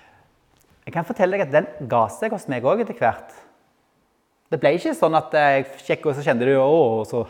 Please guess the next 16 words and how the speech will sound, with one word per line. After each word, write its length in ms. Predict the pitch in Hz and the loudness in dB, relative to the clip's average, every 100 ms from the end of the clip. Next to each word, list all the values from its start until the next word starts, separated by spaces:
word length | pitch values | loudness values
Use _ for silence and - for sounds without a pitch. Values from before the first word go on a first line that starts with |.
| - | 0
herlig 420 | 139 139 120 123 | 4 4 4 0
å 60 | 127 | 0
være 180 | 131 | 0
frelst, 480 | 143 139 202 - - | -2 -4 -4 -6 -8
du.» 140 | 190 175 | -6 -4
Nei, 140 | 156 180 | -6 -8
det 80 | 131 | -6
var 320 | 127 131 135 | -6 -6 -8
liksom, 380 | 135 123 143 127 120 127 160 | -10 -10 -6 -6 -8 -12 -14
ja, 140 | 82 73 | -12 -10
litt 160 | 139 - | -12 -8
sånn 180 | 156 135 | -8 -6
tungt 320 | 143 131 - | -6 -6 -6
av 160 | 127 127 | -6 -6
og 80 | 131 | -6
til. 160 | 117 | -6